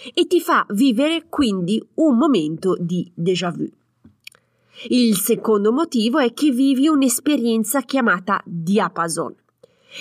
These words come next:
Il déjà vu avviene nel momento in cui la tua anima si sintonizza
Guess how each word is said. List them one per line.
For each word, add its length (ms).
Il 300
déjà 280
vu 340
avviene 580
nel 160
momento 400
in 140
cui 440
la 220
tua 400
anima 500
si 320
sintonizza 1080